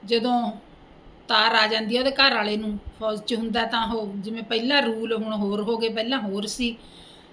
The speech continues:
ਜੇ ਕੋਈ ਛੁੱਟੀ ਆਇਆ ਹੁੰਦਾ ਤਾਂ ਅਚਾਨਕ ਉਹਦੀ ਕੋਈ ਲੋੜ ਪੈ ਜਾਂਦੀ ਪਿੱਛੇ,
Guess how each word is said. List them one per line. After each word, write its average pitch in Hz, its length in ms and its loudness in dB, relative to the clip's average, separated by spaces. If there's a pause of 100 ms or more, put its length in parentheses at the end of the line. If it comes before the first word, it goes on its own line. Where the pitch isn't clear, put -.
(180)
ਜੇ 240 160 4
ਕੋਈ 262 180 0
ਛੁੱਟੀ 277 380 -2
ਆਇਆ 302 200 8
ਹੁੰਦਾ 262 300 4
ਤਾਂ 262 300 0 (1000)
ਅਚਾਨਕ 254 500 2
ਉਹਦੀ 339 180 0
ਕੋਈ 359 140 0
ਲੋੜ 214 300 4
ਪੈ 247 180 2
ਜਾਂਦੀ 254 280 2
ਪਿੱਛੇ, 233 520 0